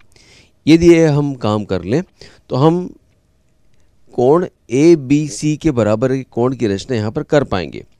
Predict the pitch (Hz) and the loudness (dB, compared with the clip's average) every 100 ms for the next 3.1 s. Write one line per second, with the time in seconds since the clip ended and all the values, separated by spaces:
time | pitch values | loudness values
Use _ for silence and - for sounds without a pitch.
0 | _ - - 175 170 - 135 147 131 - | _ -20 0 2 2 2 2 2 0 -4
1 | 143 127 107 127 143 131 123 120 170 _ | -2 0 0 0 0 0 -2 -2 -8 _
2 | _ _ 110 120 110 104 98 87 143 156 | _ _ -10 -4 -4 -2 -4 -4 -2 -2